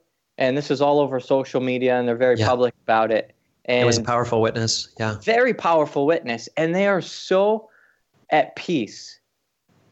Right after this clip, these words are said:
Speaker 1: and they're so joyful. And of course, it was heart-wrenching and terror, you know, terror, terrifying and, and traumatic going through it, which are all normal human,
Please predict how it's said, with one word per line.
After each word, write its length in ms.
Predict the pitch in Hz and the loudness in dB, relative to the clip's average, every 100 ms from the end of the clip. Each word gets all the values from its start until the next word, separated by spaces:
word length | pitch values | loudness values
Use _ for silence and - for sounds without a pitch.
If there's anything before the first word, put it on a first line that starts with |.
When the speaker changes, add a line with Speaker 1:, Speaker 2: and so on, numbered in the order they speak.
| - | -4
Speaker 1:
and 180 | 147 143 | -2 0
they're 120 | 147 | 0
so 500 | 139 - 175 185 190 | -2 0 2 2 0
joyful. 920 | 135 - 151 156 175 165 127 117 117 _ _ | -4 -2 2 4 2 0 0 0 -2 _ _
And 280 | 160 156 143 - _ - | 0 2 0 -8 _ -2
of 200 | 156 - | -2 -4
course, 480 | - 190 202 165 | -6 0 0 0
it 60 | 156 | -2
was 160 | 139 - | -2 0
heart-wrenching 680 | 147 147 135 143 147 151 | 0 2 0 -2 -2 -4
and 140 | 131 117 | -4 -4
terror, 460 | - 147 147 131 - | 0 2 0 -2 -8
you 160 | 110 135 | -6 -4
know, 140 | 123 | -2
terror, 420 | 113 - 156 151 113 | -4 0 2 0 -2
terrifying 760 | - 160 - 113 101 98 98 - | 0 0 2 0 0 -4 -10 -8
and, 260 | 127 113 110 | -4 -2 -4
and 160 | 117 | -6
traumatic 720 | - 120 117 151 117 - _ - _ _ _ _ _ _ | -2 0 0 0 -2 -4 _ -20 _ _ _ _ _ _
going 260 | - 143 135 | 0 0 0
through 280 | - 156 123 | -2 0 0
it, 140 | - | 0
which 160 | 120 143 | -4 0
are 100 | 147 | 2
all 140 | 151 | 2
normal 440 | 135 131 147 147 127 | 0 0 0 0 -2
human, 500 | - 143 135 127 | -2 -4 -2 -6